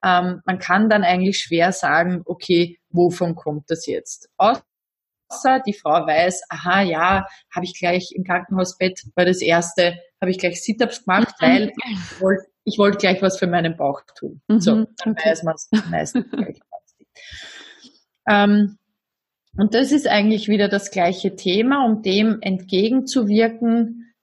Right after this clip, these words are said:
Speaker 1: trainieren wir Beckenboden und den queren Bauchmuskel, weil eben der dafür zuständig ist, dass sich alles wieder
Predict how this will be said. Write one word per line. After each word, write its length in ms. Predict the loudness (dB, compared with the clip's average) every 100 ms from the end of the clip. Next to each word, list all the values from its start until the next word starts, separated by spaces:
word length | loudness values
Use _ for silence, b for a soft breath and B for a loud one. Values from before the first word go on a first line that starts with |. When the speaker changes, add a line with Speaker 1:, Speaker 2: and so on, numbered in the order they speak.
| _ -4
Speaker 1:
trainieren 440 | 2 4 4 2
wir 100 | 0
Beckenboden 760 | 0 -2 2 -2 0 -2 0 -2
und 160 | -2
den 160 | -4 -4
queren 360 | -2 -2 -2
Bauchmuskel, 920 | 2 2 2 0 -2 0 0 0 0 -2
weil 260 | 0 0 0
eben 300 | 0 0 -2
der 200 | 0 0
dafür 280 | 0 -2 -8
zuständig 600 | -8 -10 -6 -6 -6 -6
ist, 220 | -8 -6
dass 160 | -6 -6
sich 240 | -12 -12
alles 440 | -6 -2 -2 -4 -4
wieder 380 | -2 2 0